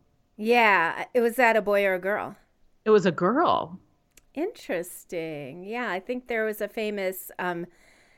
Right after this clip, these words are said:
Speaker 1: skier named Bodhi.
Speaker 2: Yes,
Speaker 1: And he
Speaker 2: that's B O D E.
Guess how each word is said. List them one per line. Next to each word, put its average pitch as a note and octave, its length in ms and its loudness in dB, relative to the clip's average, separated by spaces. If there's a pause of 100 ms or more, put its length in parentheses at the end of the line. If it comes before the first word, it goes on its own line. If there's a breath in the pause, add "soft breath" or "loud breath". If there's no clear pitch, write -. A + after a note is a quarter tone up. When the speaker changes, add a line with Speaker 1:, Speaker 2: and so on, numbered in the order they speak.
(100)
Speaker 1:
skier A3 760 -4
named E3+ 320 -4
Bodhi. E3+ 580 -4 (580)
Speaker 2:
Yes, A3 320 4
Speaker 1:
And E3 220 -8
he - 180 -20 (160)
Speaker 2:
that's - 320 0
B B3+ 200 0
O G#3+ 100 2
D F#3 340 -6
E. E3+ 520 -10